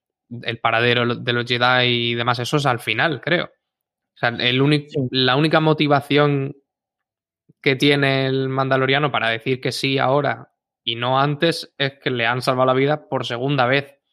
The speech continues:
Speaker 1: Y con el, el tipo de personaje que venían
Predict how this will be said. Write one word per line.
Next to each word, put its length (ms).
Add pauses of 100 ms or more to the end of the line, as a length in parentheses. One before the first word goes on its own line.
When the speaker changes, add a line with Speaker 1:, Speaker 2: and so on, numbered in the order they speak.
(440)
Speaker 1:
Y 100
con 160
el, 180
el 220
tipo 360
de 120
personaje 600
que 100
venían 640